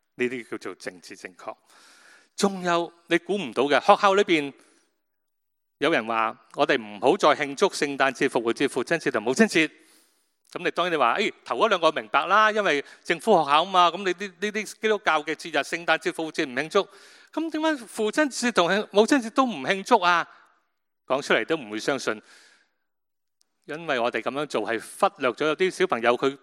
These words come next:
個父母係兩個都係母親嘅時候，噉你慶祝父親節佢哋點算啊？如果兩個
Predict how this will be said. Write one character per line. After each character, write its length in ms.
個 140
父 220
母 140
係 120
兩 220
個 140
都 100
係 60
母 200
親 200
嘅 120
時 220
候， 100
噉 120
你 60
慶 200
祝 100
父 140
親 140
節 120
佢 140
哋 80
點 180
算 300
啊？ 180
如 120
果 80
兩 240
個 100